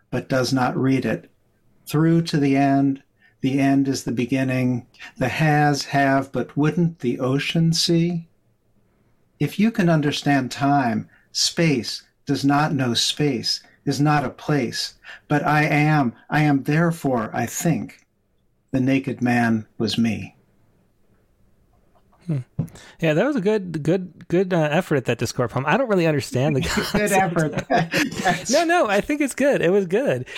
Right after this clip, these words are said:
Speaker 2: I mean, you, like, you actually made something of the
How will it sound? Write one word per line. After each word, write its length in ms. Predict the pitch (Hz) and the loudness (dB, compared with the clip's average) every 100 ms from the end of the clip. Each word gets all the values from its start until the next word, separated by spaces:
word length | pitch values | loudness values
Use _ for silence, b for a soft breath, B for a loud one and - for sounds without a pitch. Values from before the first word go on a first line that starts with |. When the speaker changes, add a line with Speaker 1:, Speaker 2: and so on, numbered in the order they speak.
| B - | B -2
Speaker 2:
I 60 | |
mean, 160 | 202 214 | 0 0
you, 80 | 220 | 0
like, 220 | 226 220 | 0 2
you 100 | 220 | 0
actually 300 | 233 226 202 | 2 0 2
made 200 | 190 185 | 2 2
something 440 | - 190 185 175 | 0 0 0 0
of 320 | - 180 170 | 0 0 -2
the 440 | - 160 147 143 | 0 2 2 0